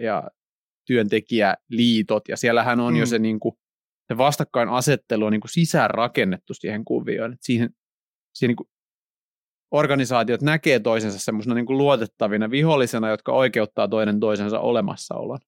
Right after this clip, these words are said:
Speaker 2: Totta.
Speaker 1: Jolloin siinä on niinku se tavallaan konflikti on aina läsnä oleva ja se ei ikinä poistu. Siihen tulee semmoisia niinku välirauhoja ja tulitaukoja,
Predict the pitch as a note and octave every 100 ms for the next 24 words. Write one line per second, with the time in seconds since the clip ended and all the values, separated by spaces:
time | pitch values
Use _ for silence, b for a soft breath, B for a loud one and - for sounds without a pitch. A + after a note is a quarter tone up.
0 | _ - B2 - A#2 - _ _ _ C3
1 | C3 B2+ A#2+ C3 B2+ B2+ B2+ B2+ B2 B2+
2 | A#2+ C#3+ C#3 A#2+ A2 B2+ A#2 C#3+ E3+ D#3+
3 | A#2+ A2+ A2+ A2+ A2 G#2 G#2 G2 G2+ -
4 | G#2 A#2 B2 B2 B2 G2+ A#2 A2+ G#2 -
5 | - - _ _ _ - A#2 A#2 A2+ A#2+
6 | B2 A#2+ B2+ C3+ E3 D3 A2+ _ _ _
7 | _ _ - A#2+ A#2+ G#2+ G#2 F#2+ F#2 -
8 | D#3 C#3+ - A#2 A2+ G2+ - G2+ F#2